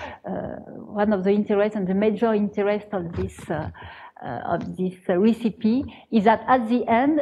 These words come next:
the classical gradient algorithm, and, uh, it's also true for the proximal gradient algorithm,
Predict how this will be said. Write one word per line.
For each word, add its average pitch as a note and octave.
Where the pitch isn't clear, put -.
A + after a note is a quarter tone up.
the A#3
classical D#4
gradient A#3+
algorithm, G3+
and, F#3
uh, F3
it's F#3+
also F#3+
true A#3
for F#3+
the F#3
proximal A3+
gradient F#3
algorithm, F3+